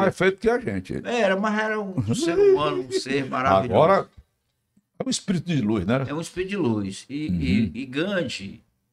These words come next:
Speaker 2: é,
Speaker 1: Ele livrou a Índia dos ingleses.
Speaker 2: Exatamente, ele dá a independência da Índia.
Speaker 1: Deu a independência da Índia,
Speaker 2: Né?
Speaker 1: foi. Uhum.
Speaker 2: S-, pelo processo da não violência. Eu acho isso extraordinário.
Speaker 1: Espetáculo.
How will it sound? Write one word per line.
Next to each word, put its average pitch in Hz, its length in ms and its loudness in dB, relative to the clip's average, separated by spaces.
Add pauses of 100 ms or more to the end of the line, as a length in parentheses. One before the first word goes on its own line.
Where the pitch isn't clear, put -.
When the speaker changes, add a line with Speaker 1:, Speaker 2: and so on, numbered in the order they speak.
(140)
Speaker 2:
é, 90 60 -14 (320)
Speaker 1:
Ele 90 100 -4
livrou 113 320 4
a 107 60 2
Índia 127 180 0
dos 98 180 -6
ingleses. 92 640 -4 (280)
Speaker 2:
Exatamente, 123 640 -2
ele 117 140 -4
dá 123 160 -2
a 139 80 -2
independência 117 800 -6
da 120 200 -6
Índia. 135 380 -4
Speaker 1:
Deu 95 120 2
a 98 40 -2
independência 98 480 -6
da 107 120 -4
Índia, 87 280 -4
Speaker 2:
Né? 139 60 -10
Speaker 1:
foi. 82 180 -4 (260)
Uhum. 85 340 0 (140)
Speaker 2:
S-, - 240 -10 (140)
pelo 143 180 -8
processo 147 520 -8
da 139 100 -8
não 139 180 -8
violência. 117 640 -8
Eu 127 140 -8
acho 120 320 -10
isso 120 320 -8
extraordinário. 110 960 -6
Speaker 1:
Espetáculo. - 640 -8